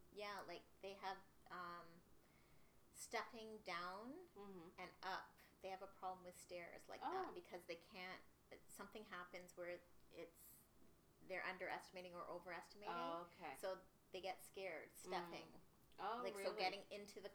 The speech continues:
Speaker 1: car was
Speaker 2: Yeah.
Speaker 1: hard because
Speaker 2: Oh.
Speaker 1: to, like, 'cause our brain is telling us, "Yeah, it's right there," but their brain isn't telling them that.
Speaker 2: Oh, okay. I didn't know that.
Speaker 1: So they get stiff.
Speaker 2: Yeah. Yeah. Which, which again would be another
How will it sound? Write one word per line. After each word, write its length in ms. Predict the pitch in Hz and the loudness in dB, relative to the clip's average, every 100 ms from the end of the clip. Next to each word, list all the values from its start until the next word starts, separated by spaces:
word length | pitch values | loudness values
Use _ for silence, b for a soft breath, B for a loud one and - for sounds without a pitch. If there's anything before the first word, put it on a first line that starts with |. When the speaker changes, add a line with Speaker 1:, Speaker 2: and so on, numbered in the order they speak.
| - | 2
Speaker 1:
car 240 | 175 165 | 2 2
was 120 | 175 214 | 0 2
Speaker 2:
Yeah. 100 | 214 | 6
Speaker 1:
hard 360 | 190 170 - - | 8 8 4 -2
because 300 | 185 226 247 | 0 2 2
Speaker 2:
Oh. 600 | 285 311 320 320 302 254 196 | 0 -4 -2 -2 0 2 2
Speaker 1:
to, 100 | 190 | 6
like, 180 | 190 180 - - - | 6 4 -2 -18 -8
'cause 160 | 233 196 | -2 4
our 120 | 208 208 | 4 4
brain 240 | 208 226 | 2 2
is 100 | 233 | -2
telling 280 | - 185 180 | 0 0 0
us, 80 | - - | -6 -2
"Yeah, 140 | 233 | 0
it's 160 | - - | 0 -2
right 160 | 170 - | -4 -2
there," 240 | 202 185 - | 0 0 -2
but 140 | 165 | -4
their 160 | 180 185 | 0 0
brain 240 | 196 190 | 0 -2
isn't 260 | 175 175 - | -4 -8 -10
telling 260 | 180 190 - | -8 -8 -8
them 100 | - - | -12 -12
that. 180 | - - 156 | -12 -6 -2
Speaker 2:
Oh, 300 | 151 147 147 | 0 0 -4
okay. 280 | - 147 143 - - - - - | -8 -14 -14 -16 -18 -16 -10 0
I 80 | 208 | 0
didn't 300 | 202 180 165 | 0 -2 -4
know 160 | 170 226 | -4 0
that. 140 | 202 | 4
Speaker 1:
So 80 | 196 | 4
they 100 | 185 | 4
get 260 | 185 185 - | 4 2 2
stiff. 280 | - 190 165 262 - - | 0 2 4 2 -2 -8
Speaker 2:
Yeah. 240 | 170 151 - - - - - - - - - - - - - | -2 0 0 -6 -20 -20 -20 -16 -16 -16 -16 -16 -16 -14 -8
Yeah. 180 | 165 - - B B B | -6 -6 -10 B B B
Which, 460 | 208 196 - - - - - - - - B B B - - | 8 8 4 -2 -4 -16 -20 -20 -16 -14 B B B -14 4
which 280 | 214 214 240 | 8 8 8
again 400 | 220 208 208 214 | 4 4 4 4
would 180 | 196 | 2
be 140 | 196 196 | 4 4
another 640 | 190 190 190 196 190 | 6 6 4 4 4